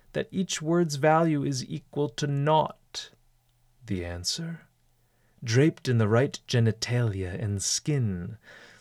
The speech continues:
the clothes by which our leaders are chosen. In swarthy brown clad, a tan radiant hue, and yes, what's more, her X chromosomes are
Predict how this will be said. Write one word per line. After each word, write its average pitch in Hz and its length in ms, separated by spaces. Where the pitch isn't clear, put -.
the 117 60
clothes 92 520
by 92 240
which 92 240
our 92 180
leaders 107 380
are 110 40
chosen. 101 720
In 143 120
swarthy 165 580
brown 127 640
clad, 110 420
a 113 60
tan 120 540
radiant 107 440
hue, 147 320
and 135 140
yes, 151 460
what's 120 280
more, 120 440
her - 180
X 135 200
chromosomes 107 760
are 90 220